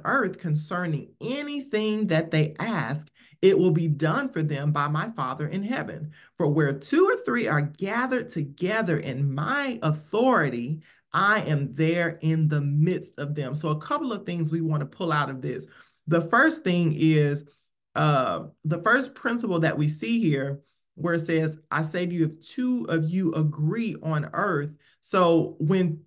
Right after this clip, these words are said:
two people or, or more than one person are coming into, um, agreement, and it says, "Concerning anything that they ask, it will be done." So if you read back, uh, if you read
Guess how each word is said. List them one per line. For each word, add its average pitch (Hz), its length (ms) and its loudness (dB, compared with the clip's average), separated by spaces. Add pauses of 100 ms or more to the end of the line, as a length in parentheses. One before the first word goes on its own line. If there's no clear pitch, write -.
two 415 300 2
people 175 520 0
or, 165 300 2
or 151 320 0
more 196 300 4
than 214 160 -2
one 185 240 -2
person 156 560 -4 (380)
are 160 180 2
coming 233 400 0
into, 160 800 2
um, 135 340 -2
agreement, 147 800 -2
and 165 140 0
it 160 120 -2
says, 160 320 -2
"Concerning 165 640 -4
anything 220 540 -2
that 160 180 -4
they 160 160 -2
ask, 185 400 -4
it - 80 -4
will 160 160 0
be 156 160 0
done." 170 480 -4 (380)
So 208 180 2
if 226 200 2
you 233 140 2
read 294 320 2
back, 180 260 -2
uh, 143 180 -2
if 160 120 -6
you 202 120 -4
read 220 560 -4